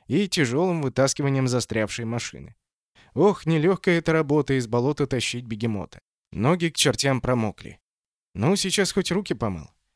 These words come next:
Теперь пожрать по-быстрому в чистоте и покое и идти дрючить орлов дальше.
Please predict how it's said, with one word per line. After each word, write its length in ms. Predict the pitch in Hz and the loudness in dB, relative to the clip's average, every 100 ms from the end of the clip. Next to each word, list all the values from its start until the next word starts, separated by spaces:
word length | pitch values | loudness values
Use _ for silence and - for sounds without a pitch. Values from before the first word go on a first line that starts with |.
| _ | _
Теперь 280 | - 101 147 | -4 0 2
пожрать 460 | - 127 110 175 - | 2 2 2 0 2
по-быстрому 600 | 180 175 180 175 175 165 | 2 2 2 2 0 0
в 80 | - | -2
чистоте 560 | 151 - 156 165 156 | -2 0 0 0 -2
и 20 | |
покое 560 | 151 143 143 151 143 110 | 0 0 2 4 4 0
и 280 | 85 151 180 | -2 -2 -2
идти 240 | - 175 | -4 -4
дрючить 480 | 147 117 160 151 135 | -2 -2 0 -2 -2
орлов 340 | 117 123 143 | 0 0 -2
дальше. 460 | 98 117 101 - - | 0 0 0 -6 -12